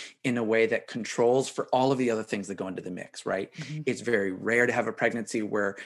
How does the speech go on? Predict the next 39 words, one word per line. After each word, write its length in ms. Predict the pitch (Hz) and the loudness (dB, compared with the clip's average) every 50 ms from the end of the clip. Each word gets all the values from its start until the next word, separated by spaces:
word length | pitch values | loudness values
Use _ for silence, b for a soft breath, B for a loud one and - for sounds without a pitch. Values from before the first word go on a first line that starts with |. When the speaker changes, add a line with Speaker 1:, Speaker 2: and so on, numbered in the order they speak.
| B B | B B
Speaker 1:
kids 180 | - - 104 - | -2 -2 -2 0
were 180 | 104 104 - | -4 -4 -2
only 300 | 117 117 110 117 123 123 | -4 -4 -2 -2 -2 -2
exposed 400 | 113 104 - - - 113 107 - | -2 -4 -4 -2 -2 -2 -2 0
to 80 | - 123 | 0 -2
one 280 | 101 - 107 101 107 104 | -2 0 -4 -4 -4 -4
substance, 600 | - - 87 - - - - - - - - - | -4 -4 -4 -4 -6 -12 -14 -14 -14 -12 -6 -2
right? 180 | 104 104 104 - | -2 -2 -2 -2
So 140 | - 107 | -4 -6
polysubstance 800 | 101 - - - - 117 117 120 - - 98 - - 98 82 - | -6 -6 -6 -2 0 0 0 0 -2 -4 -6 -8 -10 -10 -10 -10
exposure 400 | - - - 98 92 90 85 95 | -12 -8 -8 -8 -8 -6 -8 -10
is 100 | 85 - | -10 -6
so 160 | - - 107 | -4 -4 -4
common, 460 | 104 - - 113 110 107 95 101 101 B B B B B B | -4 -4 -2 -2 -2 -2 -2 -4 -8 B B B B B B
and, 200 | - 113 107 110 - - | -2 -2 -2 -2 -2 -2
and 160 | 113 104 101 | -2 -2 -4
it's 160 | 92 - - | -6 -6 -8
really 160 | 107 98 104 | -6 -6 -6
difficult 440 | - 113 - - - - 113 104 - | -6 -8 -10 -12 -10 -10 -10 -10 -6
for 140 | - 107 101 | -4 -4 -4
us 100 | 98 - | -4 -4
to 100 | - - | -8 -8
tease 220 | - - 101 95 - | -8 -8 -8 -6 -6
those 200 | 107 90 87 90 | -8 -8 -6 -6
out. 380 | 90 87 90 87 - _ _ B B B B B B B _ _ _ - | -4 -4 -4 -6 -8 _ _ B B B B B B B _ _ _ -2
The 100 | 120 104 | -2 0
use 340 | 95 104 113 120 127 - | 0 0 -2 -2 0 2
of 100 | - 110 | 0 0
substances 480 | - - 123 110 - - 104 - 117 107 | 2 0 -2 -2 -2 -6 -4 -4 -4 -2
during 200 | - 107 101 101 | -2 -4 -4 -4
pregnancy 360 | - - 113 113 120 - 113 | -2 -2 -2 -2 -2 -6 -8
carries 380 | 101 - - - 110 110 104 120 | -10 -8 -4 -2 -2 0 0 0
other 200 | 123 123 123 104 | 0 0 0 -2
risks, 380 | 101 98 95 - - - - | -4 -6 -8 -10 -12 -12 -6
right? 240 | - 104 202 208 - | -4 -4 -2 -4 -4
Poor 140 | - - 104 | -6 -6 -6
prenatal 380 | - - - 196 92 87 87 - | -6 -6 -8 -8 -6 -8 -10 -12
care, 400 | - - 131 127 123 113 113 B B B B B | -6 -2 0 2 2 0 -2 B B B B B
malnutrition, 760 | - 101 95 87 92 - - - 135 127 - - 117 107 107 | -6 -6 -4 -4 -6 -4 0 0 0 0 0 -2 -2 -2 -4